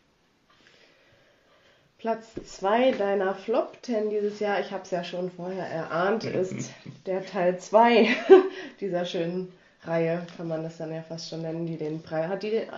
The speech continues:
Speaker 1: Preis auch gewonnen?
Speaker 2: Nein, nein, nur der erste
Speaker 1: Nur der
Speaker 2: Roman.
Speaker 1: erste,
Speaker 2: Genau,
Speaker 1: okay.
Speaker 2: aber der zweite ist auch dieses Jahr auf Deutsch erschienen.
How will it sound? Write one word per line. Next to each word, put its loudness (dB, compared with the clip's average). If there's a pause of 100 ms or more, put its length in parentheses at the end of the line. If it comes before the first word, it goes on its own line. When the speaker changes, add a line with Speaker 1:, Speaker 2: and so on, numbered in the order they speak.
(140)
Speaker 1:
Preis -6
auch -10
gewonnen? -6
Speaker 2:
Nein, 4
nein, 4
nur 2
der 6
erste 2
Speaker 1:
Nur 6
der 4
Speaker 2:
Roman. 2
Speaker 1:
erste, -8
Speaker 2:
Genau, 2
Speaker 1:
okay. 0
Speaker 2:
aber 6
der 4
zweite 2
ist 0
auch -2
dieses -2
Jahr 4
auf 0
Deutsch 4
erschienen. -4